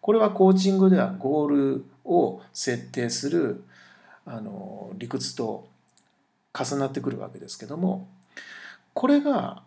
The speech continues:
なかなか頭だけではそのようにこの解釈はできても、こう、未来にエネルギーが向いていかないんですね。この原因は、このハートから離れてる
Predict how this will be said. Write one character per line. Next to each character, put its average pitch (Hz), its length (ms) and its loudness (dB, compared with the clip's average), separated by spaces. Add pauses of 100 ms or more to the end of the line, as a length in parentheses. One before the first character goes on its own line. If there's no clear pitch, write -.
(120)
な 147 200 -6
か 208 100 0
な 220 100 -2
か 196 280 -4 (100)
頭 294 460 -4
だ 214 160 2
け 185 140 0
で 131 120 0
は 104 560 -8
そ 151 200 -4
の 180 80 0
よ 180 140 4
う 127 40 -4
に 107 280 -10 (260)
こ 123 120 -12
の 117 100 -6
解 285 300 0
釈 120 320 -2
は 101 100 -8
で - 100 -14
き 101 100 -20
て 104 120 -16
も、 101 320 -14 (460)
こ 113 480 -8
う、 - 960 -18
未 240 80 2
来 247 200 4
に - 160 -8
エ 127 40 -6
ネ 202 140 2
ル 156 100 0
ギ - 60 -8
ー - 80 -14
が - 100 -16
向 180 200 -2
い 233 60 -4
て 220 140 -6
い 196 80 -4
か 190 120 0
な 185 120 2
い - 40 -2
ん - 80 -6
で - 60 -14
す - 160 -14
ね。 - 140 -20 (760)
こ 233 140 0
の 277 200 0
原 214 240 2
因 208 360 -2
は、 196 460 -4 (680)
こ 131 160 -6
の 120 380 -4 (380)
ハ 226 240 2
ー 240 40 -2
ト 240 100 -2
か 214 100 0
ら 196 80 0
離 180 280 0
れ - 100 -4
て - 120 -12
る - 140 -18